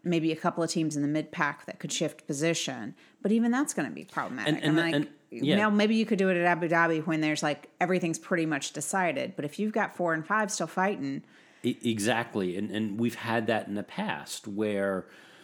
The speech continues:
Speaker 2: you know, some of these mid pack teams have gone, "Well, before you write off the season, we still care."
Speaker 1: Mm-hmm.
Speaker 2: There's still money up for grabs. There's still positions that, that are competitive. And, yeah, the drivers and the constructors may be settled,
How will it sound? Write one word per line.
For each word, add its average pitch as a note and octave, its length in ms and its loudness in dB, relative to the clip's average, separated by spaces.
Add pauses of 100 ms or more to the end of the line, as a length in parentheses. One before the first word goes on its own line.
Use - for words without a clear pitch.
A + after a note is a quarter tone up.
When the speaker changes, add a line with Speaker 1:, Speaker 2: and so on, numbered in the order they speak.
(220)
Speaker 2:
you A#2 120 2
know, G2+ 300 0 (100)
some B2+ 300 0
of C3 80 2
these B2 180 0
mid A#2+ 240 -2
pack G2+ 240 -6
teams D3+ 380 0
have G2+ 160 -8
gone, G#2 320 -4
"Well, A#2 220 -4 (120)
before F3 400 -2
you F#3+ 220 0
write B2+ 240 2
off A#2 240 0
the G#2 80 -6
season, B2 480 -2 (280)
we C3+ 160 -2
still B3+ 300 0
care." E3 480 -2 (340)
Speaker 1:
Mm-hmm. G#3 380 2
Speaker 2:
There's B2 220 0
still E3 260 4
money F#3+ 320 4
up A#2 240 -4
for A#2 140 -2
grabs. F2+ 480 -2
There's A2+ 180 0
still E3 160 2
positions C#3+ 720 0
that, A2 260 -2
that A2+ 140 0
are G2+ 80 -2
competitive. F#2+ 880 -4 (360)
And, B2+ 440 0
yeah, D3 400 0
the G#2 100 -4
drivers F3 640 2
and C3+ 140 0
the B2+ 40 -2
constructors C3 600 -4
may B2 180 2
be A2 140 -2
settled, F3 420 0